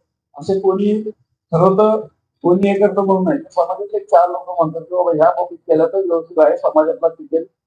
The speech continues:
आणि त्या ह्याच्यावर आपला एवढा इतिहास चालू आहे.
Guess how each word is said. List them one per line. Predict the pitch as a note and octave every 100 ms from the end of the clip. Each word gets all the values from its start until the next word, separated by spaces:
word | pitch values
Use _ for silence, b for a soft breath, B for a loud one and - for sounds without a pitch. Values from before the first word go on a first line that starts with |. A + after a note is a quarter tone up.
| _ D#3
आणि | D#3
त्या | F3+ G3+
ह्याच्यावर | G3 G#3+ A#3 A#3 -
आपला | F3+ F3+ F#3+ G3+ - _ _ _
एवढा | - E3+ F#3+ F#3+ F#3+ - -
इतिहास | F3 F3+ F#3 F#3 - -
चालू | - D#3+ E3
आहे. | D#3+